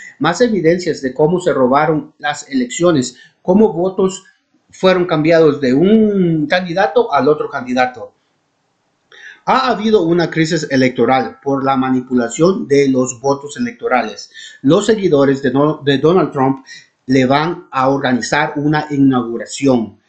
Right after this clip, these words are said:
L-, los, sus seguidores han decidido organizarse. Sesenta y dos mil han sido confirmados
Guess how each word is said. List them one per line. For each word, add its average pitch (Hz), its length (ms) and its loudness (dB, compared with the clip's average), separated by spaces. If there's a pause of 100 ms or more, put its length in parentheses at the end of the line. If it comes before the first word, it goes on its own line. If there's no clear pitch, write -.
(320)
L-, 139 220 0
los, 156 340 0
sus 226 200 0
seguidores 143 760 0
han 139 260 -2
decidido 127 760 0 (180)
organizarse. 127 1080 -2 (840)
Sesenta 165 460 0
y 143 40 0
dos 143 240 0
mil 220 380 2
han 160 220 -2
sido 160 580 0
confirmados 127 920 -2